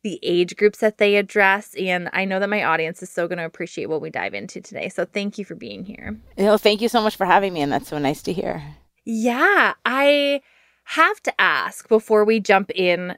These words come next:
Speaker 1: to the books and the content, how does an economist find their way into the parenting space? And I've read a little bit about your story through your book, but for those who have not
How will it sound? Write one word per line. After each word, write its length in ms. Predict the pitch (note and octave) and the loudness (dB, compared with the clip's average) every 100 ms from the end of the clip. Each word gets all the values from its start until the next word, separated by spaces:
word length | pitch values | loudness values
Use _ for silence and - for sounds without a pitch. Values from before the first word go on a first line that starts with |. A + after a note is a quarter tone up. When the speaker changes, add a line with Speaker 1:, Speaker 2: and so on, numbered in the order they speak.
| - | -10
Speaker 1:
to 160 | - | -6
the 140 | F#3 F3+ | -2 -2
books 340 | F3 E3+ - | 0 -2 -2
and 180 | - F3+ | -6 -4
the 60 | E3+ | -6
content, 720 | - D3+ D3 F#3 C#3+ D3+ - _ _ _ _ _ _ | -4 -6 -6 -8 -8 -8 -10 _ _ _ _ _ _
how 640 | - D4 D#4 E4+ G#4 A4 - | -6 0 2 2 -2 -6 -6
does 220 | G3+ A#3 G#3+ | 0 0 2
an 100 | G3+ | -2
economist 840 | G#3+ - - A3+ G3+ G3 G3+ A3 - | -2 -2 -4 2 2 4 0 0 -6
find 520 | - A#3+ A#3+ D4 D4 | 0 4 4 2 0
their 200 | D4+ D4+ | 0 0
way 540 | A3 G3 F3 F3 E3+ - | 2 4 4 2 -4 -6
into 320 | G3 G3+ A3+ | -4 -2 -2
the 100 | G3 | -2
parenting 580 | F#3+ - E3+ E3 E3+ E3+ | -4 -4 -4 -2 -6 -8
space? 420 | - - - F#3 | -10 -8 -6 -4
And 100 | G3+ | -2
I've 180 | G3 F3+ | -2 4
read 220 | F#3+ G#3+ | 4 6
a 100 | C#4 | 4
little 220 | B3 A3 | 4 4
bit 160 | G#3+ F#3 | 4 2
about 260 | F3+ F3 | 4 2
your 120 | D#3+ G3 | 2 -4
story 520 | - - F3 E3+ E3+ | -4 0 2 2 0
through 180 | F#3 F3+ | -2 -2
your 160 | F3 | -2
book, 260 | E3+ D3+ F#3+ | -2 -6 -4
but 200 | - G#3+ | 0 0
for 120 | - B3+ | 2 4
those 280 | A#3+ C#4+ | 4 4
who 120 | - C4 | 2 2
have 160 | A3+ | 2
not 560 | G#3+ G3+ F#3+ F#3 F3+ | 2 2 2 4 2